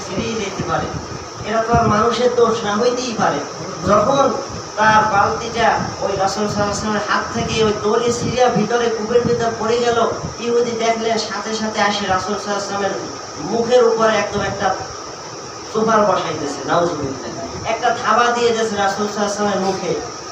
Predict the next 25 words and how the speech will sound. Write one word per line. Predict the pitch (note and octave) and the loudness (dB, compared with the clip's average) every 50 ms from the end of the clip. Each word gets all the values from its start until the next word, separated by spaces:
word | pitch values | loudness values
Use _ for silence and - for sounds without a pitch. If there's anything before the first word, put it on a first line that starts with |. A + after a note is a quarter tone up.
| - - - - | -12 -10 -4 0
খুব | A#3+ C4+ C4+ - - - | 0 2 2 0 -2 0
জোরে | A#3+ A#3+ B3 B3 B3 A#3 - - - - - - | 4 6 6 8 6 6 4 0 -4 -6 -8 -6
একটা | - - A3 A3 G#3 - F#3+ | -6 -2 -2 -2 -2 0 0
থাবা | G3 A3 A3 A3 G#3+ | 2 2 2 2 2
দিয়ে | G#3+ G#3+ G#3+ | 2 0 2
বলছে, | G#3 G#3 G3+ G#3 G#3 | 2 2 2 0 -2
"কি | G3+ G3 - A3 A3+ G3+ | -4 -6 -6 -6 -4 -2
কাজ | G3 F#3+ F#3+ F#3+ - F#3+ | 0 0 0 0 0 0
করো?" | G3 G#3 G#3 | 2 4 4
বা | G#3 G#3 G#3+ G#3 G#3 | 4 6 4 4 4
যে | G#3+ A3 | 2 0
কোনোভাবে | A3 A3 A3 G#3+ G#3+ G#3 G#3 G3+ | 2 2 2 4 4 4 4 4
একটা | G3+ - - G3+ G3 F3 - - - - - | 2 2 2 2 2 2 0 0 -4 -6 -2
কথা | F#3 G3 F#3+ F#3 F#3 F3+ | -2 -2 0 0 -2 0
বলছে। | F#3 G#3 G#3 G#3 - - D#3 - - - - - - - | 2 2 2 2 2 0 -4 -4 -4 -4 -6 -6 -6 -2
তখন | G#3+ F#3+ - A#3+ B3 A#3+ G#3+ G#3+ | 0 2 2 2 2 2 2 2
রাসূল | G#3+ - A3+ A3+ A3 | 0 0 0 0 0
সাল্লাল্লাহু | A3 A3 | 0 0
আলাইহি | A3 A3 | 2 2
ওয়াসাল্লাম | G#3+ G#3+ - A3 G#3+ G3+ G#3 | 2 2 2 0 0 2 0
রাগ | G#3 G3+ - - | 0 -2 -2 0
করে | A3 A3 A3 A3 | 0 0 2 2
নাই, | G#3+ G#3 G3+ - | 2 2 2 2
তারে | - G3+ G#3 G#3 G#3+ - | 2 2 2 0 0 -2
কিছু | G#3 - G3+ | -2 -2 -2